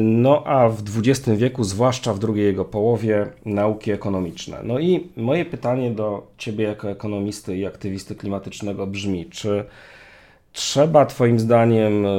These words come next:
obalić królową, to znaczy trzeba zrobić przewrót pałacowy i,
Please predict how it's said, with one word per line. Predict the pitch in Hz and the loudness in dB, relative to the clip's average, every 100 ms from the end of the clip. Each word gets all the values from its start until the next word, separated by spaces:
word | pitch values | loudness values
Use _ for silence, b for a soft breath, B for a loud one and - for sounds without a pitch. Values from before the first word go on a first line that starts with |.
| 95 95 95 - _ | 0 -2 -8 -18 _
obalić | 123 117 123 131 127 - | 2 6 6 6 2 -2
królową, | - 123 117 101 101 131 160 | -2 4 6 6 4 2 2
to | |
znaczy | 135 127 | 0 0
trzeba | - 127 | 4 6
zrobić | 120 139 127 - | 8 8 6 0
przewrót | - - 156 139 135 | -2 4 6 6 6
pałacowy | - 135 123 117 135 123 123 120 110 110 | 6 6 6 6 6 6 6 6 4 0
i, | 110 107 104 | -2 0 -2